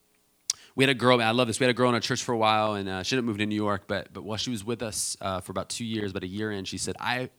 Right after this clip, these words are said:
it's crazy, in this church, I've never felt more loved and more called out on my crap at the same time. I've never felt more loved in a community, and I knew I belonged, and I've never felt more challenged." And normally, a lot of us go, "If you challenge me, I'm outta here.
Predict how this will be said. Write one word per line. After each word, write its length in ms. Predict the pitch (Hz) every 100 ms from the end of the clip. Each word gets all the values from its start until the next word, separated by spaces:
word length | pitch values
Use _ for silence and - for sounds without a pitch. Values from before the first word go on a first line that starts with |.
| -
it's 140 | - -
crazy, 400 | - 117 95 92
in 80 |
this 100 | 113
church, 340 | - - 104 - - - -
I've 160 | 117
never 260 | 113 123 151
felt 260 | - 139
more 200 | 110 117
loved 720 | 104 98 92 120 156 - - - _ _ _ _ _ _
and 160 | - 131
more 140 | 127
called 260 | - - 120
out 120 | 123
on 60 | 117
my 100 | 101
crap 520 | - - 107 - - - -
at 80 |
the 60 | -
same 260 | - 101 95
time. 300 | - 85 107 _ _ _ -
I've 100 | 123
never 200 | 127 156
felt 180 | 160 135
more 140 | 131
loved 300 | 110 113 131
in 60 | 170
a 40 |
community, 540 | - 202 214 240 254 - _ _ _ _
and 80 | -
I 60 | 117
knew 160 | 127
I 40 | 139
belonged, 380 | 131 120 139 -
and 80 | 131
I've 80 |
never 200 | 123 123
felt 160 | 135 120
more 100 | 113
challenged." 640 | - - 110 104 - - - _ _ _ -
And 120 | 117 131
normally, 300 | 190 202 135
a 40 |
lot 80 | 135
of 60 |
us 80 | 131
go, 120 | 120
"If 120 | 113 139
you 80 |
challenge 360 | 175 135 156 170
me, 60 | 160
I'm 120 | 120
outta 160 | 120
here. 140 | 101